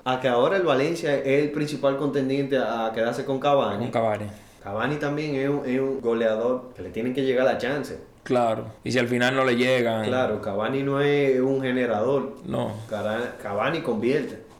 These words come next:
Speaker 1: Vamos a ver. Seguimos con el partido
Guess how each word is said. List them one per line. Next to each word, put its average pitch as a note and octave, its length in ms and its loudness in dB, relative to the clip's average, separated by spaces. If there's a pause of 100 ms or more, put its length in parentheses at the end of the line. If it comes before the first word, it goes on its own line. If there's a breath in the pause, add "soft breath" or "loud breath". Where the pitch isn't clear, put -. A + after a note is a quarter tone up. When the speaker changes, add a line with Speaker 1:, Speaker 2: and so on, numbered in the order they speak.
Speaker 1:
Vamos C3 340 0
a - 20 2
ver. A3 140 0 (240)
Seguimos F#3 540 2
con D#3+ 400 0 (240)
el C3+ 220 0
partido D#3 880 0